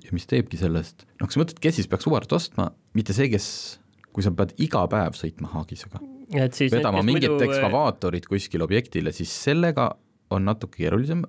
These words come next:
Speaker 1: nüüd ma jõuan kohe varsti ka selleni, aga üldiselt, kui teie elu või see korraldus näeb ette aeg-ajalt raskemate haagiste vedamist.
Speaker 2: Et kui muidu X viiega viid, äh, neid
Speaker 1: Jah.
Speaker 2: bet-, betoonikotte viid ehitusplatsile, siis tegelikult Foresteriga mõttekam.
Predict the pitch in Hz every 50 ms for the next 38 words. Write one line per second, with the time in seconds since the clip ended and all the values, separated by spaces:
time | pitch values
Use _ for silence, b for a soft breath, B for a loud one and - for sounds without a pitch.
0 | - - - - 87 78 78 78 80 78 78 78 - 80 76 78 76 - - -
1 | - - - - 123 82 78 - - B B B - 98 110 131 151 135 87 82
2 | - - - - _ - - - - 110 110 107 98 95 92 - - - - -
3 | - 101 104 101 113 139 165 147 95 85 73 - - _ - - 90 87 85 95
4 | 90 87 87 92 95 - - 120 120 110 85 78 80 95 98 101 92 101 101 -
5 | - - - - - - - 101 107 101 - 90 87 82 - - 101 104 - -
6 | - 82 80 80 80 - - - 78 80 90 101 92 - - - - 82 90 85
7 | 80 76 78 82 - 147 139 135 - 139 143 156 147 139 135 135 - 156 165 -
8 | - 151 151 143 135 131 143 127 131 131 127 127 - - 131 131 127 127 123 123
9 | 123 120 113 117 - - 127 131 131 127 127 123 123 - - - 92 - 131 135
10 | - - 143 139 - 143 139 131 127 123 131 131 - - - 127 127 127 127 127
11 | 123 123 131 127 127 - - - - - 131 123 - - 123 120 120 120 117 120
12 | - - 131 123 120 117 120 120 120 - 139 131 123 120 - 131 120 120 120 123
13 | 120 127 123 - 123 - - 123 127